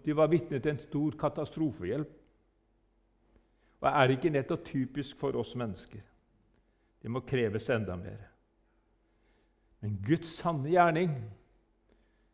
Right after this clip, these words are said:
er å tro på Jesus. Dette var tydeligvis ikke nok.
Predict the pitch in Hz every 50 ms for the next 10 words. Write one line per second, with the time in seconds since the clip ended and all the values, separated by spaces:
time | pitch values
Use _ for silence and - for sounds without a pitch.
0 | _ _ _ _ _ _ _ _ _ _ _ _ _ _ - 120 127 123 127 135
1 | 131 - - - 117 113 117 123 107 - - - _ _ - 127 113 90 95 90
2 | - - - 147 - - - - - _ _ _ _ _ _ _ _ _ _ _
3 | _ _ _ _ _ _ _ _ _ _ _ _ _ _ _ _ _ _ _ _
4 | _ _ _ _ _ _ _ _ _ _ _ _ - 156 170 147 175 156 165 170
5 | 170 - 190 180 143 143 139 151 156 156 - 175 - 175 165 165 180 - - -
6 | - -